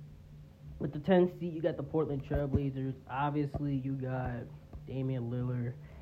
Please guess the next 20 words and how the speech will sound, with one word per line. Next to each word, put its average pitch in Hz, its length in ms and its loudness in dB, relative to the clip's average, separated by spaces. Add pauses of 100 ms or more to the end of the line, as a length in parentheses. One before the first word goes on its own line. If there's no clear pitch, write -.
You - 40 -10
have 123 80 -6
a 123 40 -4
Dame 135 600 -2 (420)
on 135 80 -10
the 123 60 -12
Trailblazers 135 600 -4
right 127 200 -6
now 131 260 -4
starting. 131 420 -4 (320)
Obviously, 131 680 -4 (100)
they 120 120 -14
are 127 180 -8
a - 200 -4
threat 135 280 -4 (220)
with - 80 -16 (100)
Dame. 127 300 -12 (920)
Also, 156 440 0
with 151 180 2
Jerami 147 400 0